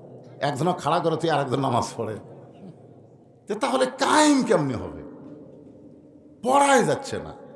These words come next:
করোনার সময় আমরা পড়বারই পারিনি। জোরে কোন কথা, ঠিক কিনা? আমার মাদ্রাসা মসজিদে তারাবির সময়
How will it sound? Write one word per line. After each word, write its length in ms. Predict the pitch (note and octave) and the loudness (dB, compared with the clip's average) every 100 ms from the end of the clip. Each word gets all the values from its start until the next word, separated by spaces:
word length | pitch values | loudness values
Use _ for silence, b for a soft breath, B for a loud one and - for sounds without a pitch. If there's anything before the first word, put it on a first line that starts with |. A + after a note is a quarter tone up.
| - - - - - | -20 -20 -20 -20 -10
করোনার 360 | - F#3+ G3 F#3+ | -2 0 0 0
সময় 220 | - F3 | 0 -2
আমরা 200 | D#3 E3+ E3+ | -2 -2 -2
পড়বারই 400 | A#3 A#3+ G#3+ D#3 | 0 2 2 2
পারিনি। 360 | A#2 G#2 F#2+ F#2 | 0 0 -4 -2
জোরে 240 | E3+ G3 | 4 4
কোন 140 | G3 | 4
কথা, 220 | E3 C3+ B2+ | 2 -2 -2
ঠিক 120 | A#2+ - | -6 -6
কিনা? 220 | G#2+ G2 B2 B2 - - - - - - - - - - - - - b b b - | -6 -4 -4 -2 -2 -2 -2 -4 -8 -12 -14 -18 -20 -20 -20 -20 -20 b b b -4
আমার 160 | E3 | -2
মাদ্রাসা 400 | E3+ F3+ E3+ F3 | 0 0 0 0
মসজিদে 420 | F3 E3+ E3+ F3+ F#3 | 0 -2 -2 -2 -2
তারাবির 400 | F3 E3 E3 E3 | 0 0 -2 -2
সময় 380 | - E3+ E3 | -4 -2 -4